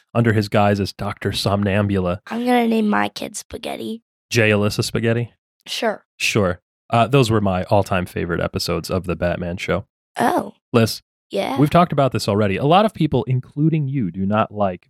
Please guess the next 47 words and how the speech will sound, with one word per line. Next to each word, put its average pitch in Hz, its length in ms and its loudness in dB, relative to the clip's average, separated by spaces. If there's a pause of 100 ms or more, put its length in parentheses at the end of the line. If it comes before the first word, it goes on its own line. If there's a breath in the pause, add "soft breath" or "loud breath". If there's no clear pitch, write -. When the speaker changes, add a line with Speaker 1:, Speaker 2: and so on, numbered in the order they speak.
Speaker 1:
black 98 420 0
licorice 90 600 -4 (220)
flavored 85 520 0
candy, 82 420 -14 (220)
especially, 120 960 2 (120)
Alyssa, 90 380 -6
black 87 240 -8
jelly 80 280 -10
beans. 82 400 -18 (220)
Speaker 2:
Yeah. 202 460 -4 (100)
Speaker 1:
What 147 120 2
are 185 60 4
some 190 160 0
derogatory 113 720 2
nicknames 90 460 -4
for - 160 -6
black 82 280 -2
jelly 73 260 -4
beans? - 240 -8
I've 101 120 -6
got 107 120 4
a 92 60 0
couple - 260 -4
here. 92 240 -6 (300)
Speaker 2:
I 208 120 0
don't 269 180 0
know. 208 80 -2
Speaker 1:
Well, 269 140 -10 (260)
you 117 60 0
Speaker 2:
Should 120 40 4
I - 40 4
Speaker 1:
have, 143 160 2
Speaker 2:
say - 200 -8
Speaker 1:
you 151 60 0
Speaker 2:
them? 151 100 6
Speaker 1:
have 156 140 4
to 135 80 0
read 104 180 2
them. 107 160 0
They're 110 120 2
in 104 100 2
the 113 60 -2
notes, 92 300 -4
yes. 104 280 -8 (260)
Speaker 2:
Satan's 285 600 0
boogers. 208 640 -4
Speaker 1:
Gross. 143 360 -2